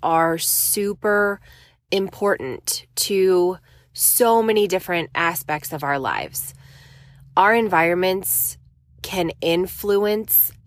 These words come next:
everything from our health to our mood, to our career, to how much money we make, to just our overall levels of contentment and happiness. Our environments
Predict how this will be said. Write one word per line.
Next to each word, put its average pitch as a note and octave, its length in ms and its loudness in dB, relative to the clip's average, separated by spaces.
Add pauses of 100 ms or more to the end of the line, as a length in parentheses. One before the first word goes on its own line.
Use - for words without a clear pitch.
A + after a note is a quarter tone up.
(140)
everything F3+ 720 0
from D#3 580 2
our C#3 160 -2
health F3 540 -2 (600)
to E3 540 4
our C#3 580 2 (300)
mood, E3 560 2 (260)
to F#3 260 0
our C#3 640 2 (1400)
career, E3 720 2
to - 260 -2
how E3+ 180 2
much D3 260 -4
money D#3+ 420 2
we G#3 220 2
make, G#3 520 0
to F#3+ 140 2
just E3+ 300 0
our D#3+ 160 0
overall E3 480 2
levels D3+ 540 0
of D3 360 0
contentment D3+ 840 -6
and C3+ 180 -8
happiness. G3+ 800 -2 (680)
Our F#3 180 6
environments F#3+ 840 2